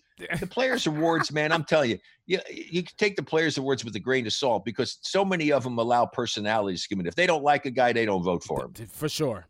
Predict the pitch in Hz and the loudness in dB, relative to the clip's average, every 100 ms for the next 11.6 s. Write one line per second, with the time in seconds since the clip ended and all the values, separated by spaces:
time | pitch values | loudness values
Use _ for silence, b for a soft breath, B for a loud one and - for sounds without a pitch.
0 | _ 180 180 175 185 175 156 156 139 131 | _ 0 0 2 4 4 4 4 4 0
1 | - 131 127 - 117 120 107 117 113 98 | 2 2 0 0 0 2 2 2 2 0
2 | 110 107 104 95 147 151 120 120 131 - | 0 2 0 -2 0 0 2 2 2 0
3 | 101 - _ 117 117 98 98 82 151 139 | -6 -10 _ -2 0 0 0 -2 -6 -8
4 | 165 - - 208 254 269 202 233 - 208 | -10 -6 -2 -2 -2 -4 -2 -2 -4 -8
5 | - 147 175 139 180 190 202 185 170 170 | -8 -6 -4 -2 -2 0 -2 -4 -4 -8
6 | - 175 - 185 185 240 226 147 160 180 | -6 -6 -4 -4 -4 -4 -6 -4 -2 -2
7 | 175 - 170 165 151 - 165 165 - 101 | -2 -4 -6 -4 -6 -6 -8 -8 -4 -2
8 | 113 151 143 113 196 120 98 151 165 175 | -2 -2 0 2 2 -2 -6 -6 -4 -4
9 | 180 - 143 - - 139 - 123 185 - | -4 -4 -6 -8 -8 -10 -12 -14 -14 -10
10 | 170 180 - - 226 - - 175 - 165 | -10 -6 -6 -6 -8 -12 -14 -16 -16 -18
11 | - - 170 - - | -16 -14 -14 -16 -20